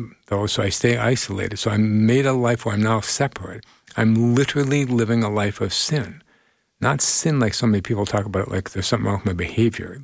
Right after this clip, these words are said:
Like I'm literally separated from God and from other people. So then in my isolation, if I do make a mistake and somebody notices it, then I blame somebody else because my whole goal is <laughs> to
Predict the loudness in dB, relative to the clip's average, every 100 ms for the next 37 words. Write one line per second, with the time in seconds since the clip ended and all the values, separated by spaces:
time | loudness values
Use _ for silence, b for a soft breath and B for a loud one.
0 | -6 -4 -2 0 2 2 4 2 2 0
1 | 2 0 0 0 0 -2 -4 -6 -4 -6
2 | B B B 0 2 2 0 0 2 0
3 | 0 -4 -4 -6 -10 -20 _ B B B
4 | B B 2 2 2 2 4 4 4 0
5 | -2 -4 -4 -2 -2 -2 -2 0 0 0
6 | -2 -4 -4 -2 -2 -2 -2 -2 -2 -2
7 | -2 -2 0 0 -2 -2 -2 0 2 2
8 | 2 2 4 4 4 0 -8 -10 -6 -4
9 | -2 -2 -2 -2 -2 -2 0 2